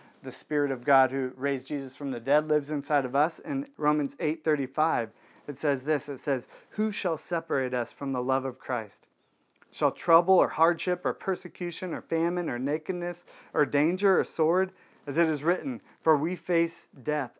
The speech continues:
all day long. We are considered as sheep to be slaughtered.' No, in all these things we are more than conquerors through him who loved us." Then Paul says this, "For I'm convinced that neither death nor life,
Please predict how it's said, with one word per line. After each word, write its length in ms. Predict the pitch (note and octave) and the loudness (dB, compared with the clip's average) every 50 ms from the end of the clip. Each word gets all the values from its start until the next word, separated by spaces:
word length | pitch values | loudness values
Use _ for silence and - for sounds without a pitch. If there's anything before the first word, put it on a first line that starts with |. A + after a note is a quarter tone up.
| _ - | _ -2
all 240 | D3 D3+ D#3 D#3 | -2 0 0 -2
day 220 | D#3 D3+ D#3 D3+ D3 | -2 -2 -2 -2 -2
long. 440 | C#3 C#3+ C#3 C#3 B2+ A#2 A2 A2 - - - - _ _ | -2 0 0 0 0 0 -2 -6 -12 -20 -20 -20 _ _
We 80 | D#3+ D#3+ | 2 2
are 80 | D3+ | 2
considered 500 | D#3 - D3+ C#3 - - F3 D#3 D#3 C#3+ | 2 0 -4 -6 -4 -4 -2 0 0 0
as 160 | C3+ B2+ A#2+ - | 0 -4 -4 -6
sheep 320 | - - F#3 F3+ E3+ - | -8 -8 -8 -8 -8 -8
to 100 | - D#3+ | -10 -8
be 140 | C#3+ D3+ D3+ | -6 -6 -6
slaughtered.' 560 | D3 - - C3 A#2+ A#2 A2+ A2 A2 G#2+ G#2+ _ _ _ _ | -6 -8 -6 -2 -2 -2 -2 -2 -6 -12 -14 _ _ _ _
No, 360 | D3+ D3+ D#3+ D#3+ D3 C#3 C3+ - | -4 0 2 2 2 2 0 -4
in 200 | D#3+ D3 D3 C#3+ | -6 -8 -8 -8
all 280 | - D#3+ D#3 F3 F3+ F3+ | -8 -6 -4 -4 -4 -2
these 240 | F3 G3 G3 - - | -4 -4 -4 -4 -6
things 320 | - G3+ F#3 E3 C#3+ B2 | -8 -6 -4 -4 -4 -4
we 80 | C3+ C#3 | -2 -2
are 80 | B2+ | -2
more 280 | B2 C3 C#3 D3+ E3 F3+ | -2 -2 -2 -2 -2 -2
than 160 | E3 F3 E3 | -2 -4 -8
conquerors 680 | D3+ - F3+ F3+ F3 E3+ - - C3+ A#2+ B2 C3 C3 - _ - - - _ _ - | -8 -6 -8 -8 -8 -8 -8 -6 -4 -4 -4 -4 -8 -12 _ -20 -20 -20 _ _ 0
through 160 | E3 D#3+ D3 | 0 0 0
him 260 | B2+ D3 E3 D#3+ D3 | 2 0 -2 -2 -2
who 120 | C#3 D#3 | -4 -6
loved 340 | D3+ D3 D3 D3 C#3 B2+ B2 | -2 0 0 0 0 -2 -4
us." 340 | A2+ G#2+ G2+ - - - - _ _ _ _ _ _ _ _ _ _ _ _ _ _ - | -8 -8 -8 -10 -14 -20 -20 _ _ _ _ _ _ _ _ _ _ _ _ _ _ -6
Then 180 | D#3 D3+ D3+ C#3+ | -4 -4 -4 -2
Paul 220 | - C#3+ C#3 C#3 | 0 0 0 0
says 260 | - - C#3 C3 A#2+ | 0 0 -2 -2 -2
this, 280 | B2 C3+ C3 A#2 - - - - - - - _ | -2 -4 -4 -4 -6 -10 -18 -20 -20 -20 -20 _
"For 160 | - D3+ D3 | 4 6 8
I'm 160 | C#3+ C#3+ D3+ | 8 6 4
convinced 720 | C#3+ - D3 C3+ C3 C3 D3+ D3 B2+ A2+ - - - - _ - | 0 -2 -4 -4 0 0 2 0 0 -2 -6 -14 -18 -18 _ -6
that 180 | C#3 C#3+ C#3+ | -6 -6 -4
neither 300 | C#3+ C#3+ C#3 B2 A#2+ A2+ | -4 -4 -4 -2 -4 -8
death 360 | G#2+ G#2 A#2+ B2 C3 D#3 E3+ - _ _ _ _ _ _ _ _ _ _ _ _ _ | -8 -8 -6 -6 -6 -6 -8 -12 _ _ _ _ _ _ _ _ _ _ _ _ _
nor 180 | D3 D3 D3+ D#3+ | -2 0 0 0
life, 320 | D3+ C3 A#2 G#2 G2 G2 | 0 0 -2 -2 -4 -10